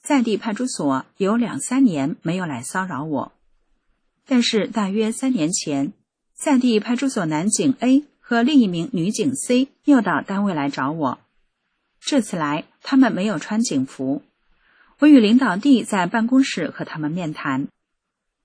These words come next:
我就问了他们的姓名、警号、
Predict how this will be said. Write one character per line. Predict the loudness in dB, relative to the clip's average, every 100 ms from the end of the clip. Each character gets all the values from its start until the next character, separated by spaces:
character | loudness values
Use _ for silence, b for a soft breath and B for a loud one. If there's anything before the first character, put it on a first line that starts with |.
| _ _ _ _ _ _ _ -6
我 | -2
就 | -2
问 | 0 0
了 | 2 -2
他 | 0 -2
们 | 0
的 | -2
姓 | 0 2 2
名、 | 2 -2 -4 -8
警 | -6 -6
号、 | -6 -6 -4